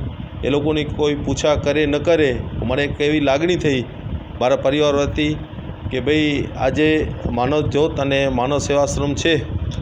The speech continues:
રામદેવ, ત્યાં કને જઈ ત્યાં કેક કાપવાનો, ત્યાં આ-, આખો દિવસનો જમણવાર અને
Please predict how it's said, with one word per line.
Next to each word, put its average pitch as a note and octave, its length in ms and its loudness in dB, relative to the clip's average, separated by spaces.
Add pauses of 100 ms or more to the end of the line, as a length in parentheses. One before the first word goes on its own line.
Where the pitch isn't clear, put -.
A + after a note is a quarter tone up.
(100)
રામદેવ, C3+ 520 0
ત્યાં C#3 220 -2
કને C#3+ 220 0
જઈ D3 340 2 (560)
ત્યાં C3 140 0
કેક D3 260 0
કાપવાનો, E3 640 2 (580)
ત્યાં C3+ 280 4
આ-, B2+ 140 2
આખો D#3 200 0
દિવસનો D3 300 0
જમણવાર E3 560 2
અને D3+ 600 0